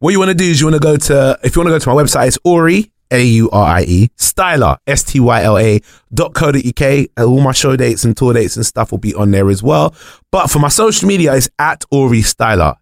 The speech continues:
A U R I E S T Y L A. That's Twitter, that's Instagram, Snapchat, Facebook,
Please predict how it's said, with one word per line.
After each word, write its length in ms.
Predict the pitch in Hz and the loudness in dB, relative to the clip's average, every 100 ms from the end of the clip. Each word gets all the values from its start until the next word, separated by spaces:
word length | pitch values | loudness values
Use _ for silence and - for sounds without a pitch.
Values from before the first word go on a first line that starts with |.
| - | -4
A 140 | 156 | 0
U 300 | 165 151 151 | 2 2 2
R 180 | 117 123 98 | 2 0 0
I 200 | 92 90 | 0 0
E 200 | 175 170 - | 0 0 0
S 200 | 117 - | -4 -4
T 200 | - 110 | -2 0
Y 220 | 101 95 | 2 2
L 160 | 92 85 | 2 0
A. 140 | 82 | 0
That's 220 | 76 - | -2 -4
Twitter, 380 | - - 131 127 - - | -6 -4 0 -2 -4 -12
that's 180 | - 120 | -8 -6
Instagram, 800 | - 127 - 120 107 113 113 110 - - | -2 -2 0 -2 0 0 2 0 -4 -10
Snapchat, 680 | - 117 - - 117 110 | -6 -4 -6 -4 -4 -4
Facebook, 540 | - 107 104 - 101 | -4 -2 0 0 -2